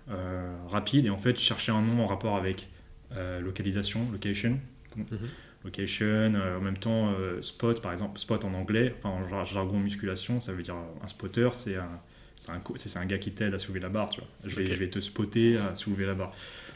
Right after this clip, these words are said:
Speaker 1: Donc, je me suis dit, ça peut être cool d'avoir un mot qui, justement, qui a plusieurs significations. Et en plus, bah, spot, ça a plein de, ouais, ça a plein de significations, en fait, le mot spot. C'est un mot qui, partout, tu peux le retrouver sur plein de choses. Et dont, euh,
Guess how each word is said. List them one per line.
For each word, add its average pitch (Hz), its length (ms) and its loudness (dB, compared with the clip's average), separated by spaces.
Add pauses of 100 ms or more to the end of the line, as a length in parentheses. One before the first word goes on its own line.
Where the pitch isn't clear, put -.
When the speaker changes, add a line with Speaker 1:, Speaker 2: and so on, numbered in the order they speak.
Speaker 1:
Donc, 95 80 -4
je 90 40 -6
me 95 60 -4
suis - 160 -2
dit, 120 120 8
ça 120 120 2
peut 104 100 0
être 101 120 -2
cool 131 180 4
d'avoir 107 240 4
un 98 160 2
mot 110 180 4
qui, 110 100 -4
justement, 104 280 0
qui 92 180 -4
a 90 60 -4
plusieurs 98 220 -8
significations. 104 540 -4 (680)
Et 120 180 12
en 110 80 6
plus, 131 160 4
bah, 110 140 6
spot, 120 260 4
ça 104 140 0
a 95 40 0
plein 101 260 2
de, 90 540 0 (380)
ouais, 123 100 2
ça 92 120 -2
a 87 60 -2
plein 110 180 2
de 101 40 2
significations, 104 460 2
en 98 40 0
fait, 98 140 -6
le 95 80 -6
mot 90 80 -6
spot. 95 240 -8
C'est - 140 -10
un 87 140 -6
mot 104 160 2
qui, 92 540 -4
partout, - 280 -6
tu 101 140 -8
peux 98 80 -6
le 95 60 0
retrouver 101 260 0
sur 95 160 -6
plein 101 120 0
de 98 40 -2
choses. 95 240 -2 (760)
Et 127 220 10
dont, 131 320 6
euh, 92 500 2